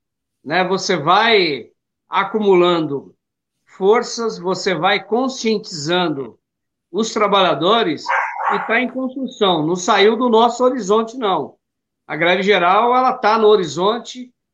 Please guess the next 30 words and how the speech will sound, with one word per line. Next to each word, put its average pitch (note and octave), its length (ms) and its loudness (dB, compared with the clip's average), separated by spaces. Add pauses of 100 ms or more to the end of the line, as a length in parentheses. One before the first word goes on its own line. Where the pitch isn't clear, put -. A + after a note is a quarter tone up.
(200)
e A#3+ 180 -4
tá G#3 560 2
no F#3+ 200 0
processo G#3+ 640 0
de A3 80 -14
construção. A3+ 720 -2 (560)
Uma E3+ 200 -2
greve G3 260 2
geral F#3 340 2
que C4+ 80 -8
não C#4 140 -4
seja C#4 340 -4
só - 640 0 (360)
dos D3+ 120 -18
servidores F#3 500 0
públicos, B2+ 540 -8
mas F3+ 220 -6
do G#3+ 60 -12
conjunto A3 800 -2 (400)
da F#3+ 160 0
classe G3+ 420 0
trabalhadora, G3 840 2 (380)
né? G#3 360 -2 (320)
O D#3 120 -16
conjunto F3+ 460 0
da A3+ 100 2
classe G#3 280 -2
trabalhadora G3 720 0
que, B3 760 -4 (380)
pra G#3+ 420 -2